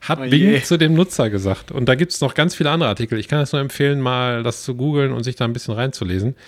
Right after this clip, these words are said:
Speaker 1: Also ich sag mal, sobald Bing dann Zugriff auch auf Atomwaffen erhält oder so, weil ich mein, Chat G P T
Speaker 2: Ei, ei, ei.
Speaker 1: beherrscht ja auch alle Programmiersprachen, also kann sich wahrscheinlich mit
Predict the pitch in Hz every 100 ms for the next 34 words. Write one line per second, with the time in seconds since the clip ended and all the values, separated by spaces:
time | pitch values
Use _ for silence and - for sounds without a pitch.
0 | - - - 107 120 127 139 - 143 156
1 | 139 123 113 127 180 - - 110 135 180
2 | 196 160 147 - 165 151 156 - - 135
3 | 117 117 123 151 160 156 135 135 127 139
4 | 147 127 123 135 123 110 120 123 123 -
5 | - - 143 135 160 - 139 147 156 98
6 | 92 92 95 - _ - 127 123 139 147
7 | 143 127 127 117 120 127 139 139 135 -
8 | - 139 127 170 - - 95 95 135 104
9 | 107 - 127 120 - - - 113 - 127
10 | 180 180 160 - 147